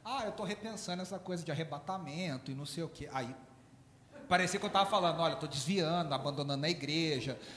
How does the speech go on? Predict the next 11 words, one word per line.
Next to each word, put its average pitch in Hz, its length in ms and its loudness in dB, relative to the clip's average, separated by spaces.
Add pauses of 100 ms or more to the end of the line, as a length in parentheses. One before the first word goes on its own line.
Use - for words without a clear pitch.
(200)
tô, 156 320 4
ah, 120 440 2 (260)
virando 147 320 2
adepto 156 480 2
aí 151 180 2
das 147 160 -2
seitas 156 340 -4
ocultas." 165 800 0 (260)
Como 269 540 8
você 220 440 0
está? 269 580 0